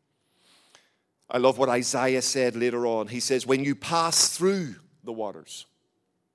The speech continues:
It's pretty apt for this morning, right? Some of us have literally passed through waters to get here. When you pass through the waters, I will be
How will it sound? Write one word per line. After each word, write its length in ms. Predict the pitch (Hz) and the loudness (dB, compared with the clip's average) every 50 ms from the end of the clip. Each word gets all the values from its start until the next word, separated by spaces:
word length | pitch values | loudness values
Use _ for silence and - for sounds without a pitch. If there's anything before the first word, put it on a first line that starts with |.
| _ _ _ _ _ _ _ _ _ _ _ _ _ _ _ _ _ _ _ _ _ _ _ _ _ _ _ _ _ _ _ _ _ _ _ _ _ | _ _ _ _ _ _ _ _ _ _ _ _ _ _ _ _ _ _ _ _ _ _ _ _ _ _ _ _ _ _ _ _ _ _ _ _ _
It's 80 | - | -20
pretty 280 | - - 127 110 110 - | -14 -10 -8 -6 -6 -6
apt 280 | - 107 110 - - | -6 -8 -10 -10 -12
for 160 | - - 113 104 | -18 -16 -14 -10
this 180 | 104 - - | -8 -8 -8
morning, 320 | 104 104 107 113 123 127 123 | -6 -8 -8 -8 -8 -10 -10
right? 240 | 117 117 127 127 - - - _ _ | -8 -10 -10 -12 -14 -20 -20 _ _
Some 220 | - - 127 113 117 | -18 -12 -10 -8 -8
of 60 | 113 | -6
us 80 | 107 | -4
have 120 | 113 107 92 | -4 -4 -2
literally 400 | 110 113 107 - - 127 123 123 | -2 -4 -4 -4 -6 -8 -8 -8
passed 320 | 120 120 127 127 - - | -8 -10 -10 -10 -8 -8
through 160 | - 135 131 | -6 -6 -6
waters 360 | 123 117 117 120 131 127 120 - | -4 -4 -6 -4 -6 -6 -8 -10
to 60 | 117 | -8
get 200 | 98 117 110 - | -4 -6 -4 -4
here. 240 | - 127 131 131 - - - - - - - - - | -4 -6 -6 -6 -10 -20 -20 -20 -20 -20 -20 -6 2
When 200 | - 143 151 147 | 6 6 6 6
you 120 | 156 156 | 4 -4
pass 380 | 147 - - 147 143 143 - - | -4 -2 -2 0 0 2 0 0
through 400 | - - - 160 196 214 220 202 | -2 -2 -2 2 2 4 4 4
the 100 | 165 165 | 2 0
waters, 600 | 135 123 113 107 101 107 110 117 113 - - - - _ _ _ _ _ _ _ _ _ | 2 2 0 0 0 -4 -4 -6 -6 -6 -8 -8 -12 _ _ _ _ _ _ _ _ _
I 460 | - 151 151 156 156 160 165 160 151 139 _ _ _ _ | -2 -2 0 0 -2 -4 -4 -6 -8 -10 _ _ _ _
will 440 | - 117 127 131 131 131 131 135 127 - _ _ _ _ - | -4 0 2 2 2 2 0 -2 -6 -10 _ _ _ _ -8
be 320 | 110 104 107 110 110 107 | -8 -6 -6 -8 -10 -14